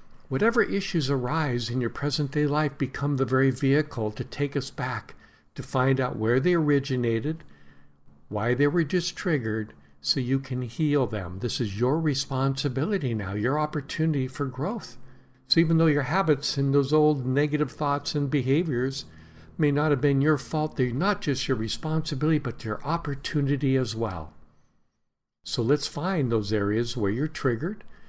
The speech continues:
and then we don't even focus that much on the present day trigger. We go back to the past and find out what it triggered.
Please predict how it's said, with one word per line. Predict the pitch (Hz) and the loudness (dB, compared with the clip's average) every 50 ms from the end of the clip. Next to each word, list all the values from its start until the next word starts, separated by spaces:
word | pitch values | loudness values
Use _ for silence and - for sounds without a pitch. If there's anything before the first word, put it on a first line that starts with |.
| - _ _ - _ _ _ _ - | -20 _ _ -20 _ _ _ _ -8
and | - 196 196 | -4 0 2
then | 214 208 | 2 4
we | 202 190 | 4 4
don't | 156 185 170 160 139 | 4 6 6 6 6
even | 127 110 110 113 107 | 4 4 2 0 0
focus | - - - 120 107 - 113 - - | 0 0 0 0 2 0 -2 -2 -2
that | - 101 95 - | -2 -4 -4 -2
much | 104 107 104 104 - - | -2 -4 -4 -4 -6 -8
on | - 107 107 101 98 | -6 -4 -4 -2 -2
the | 95 | -4
present | - - - 113 107 98 110 101 95 | -6 -6 -6 -6 -4 -4 -4 -4 -4
day | - 104 104 | -4 -4 -4
trigger. | - - - 170 190 175 160 139 | -4 -4 -2 -2 0 2 0 0
We | 123 131 123 | 0 -2 -4
go | 113 104 - 165 180 | -4 -4 -4 -2 -2
back | 175 170 151 143 143 147 - | -2 -2 -4 -4 -4 -6 -8
to | - - 127 | -10 -12 -10
the | 113 | -10
past | 104 - - 135 143 147 147 - - - | -10 -8 -6 -4 -2 -2 -2 -2 -2 -2
and | 113 107 - | -2 -4 -4
find | - 127 123 135 131 123 | -4 -2 0 0 0 0
out | 127 127 - | -2 -4 -4
what | 107 95 107 147 185 180 | -4 -2 0 0 0 0
it | 170 120 - - | -2 -4 -4 -6
triggered. | - - 101 92 90 82 85 85 - - | -10 -8 -8 -8 -6 -6 -8 -8 -10 -12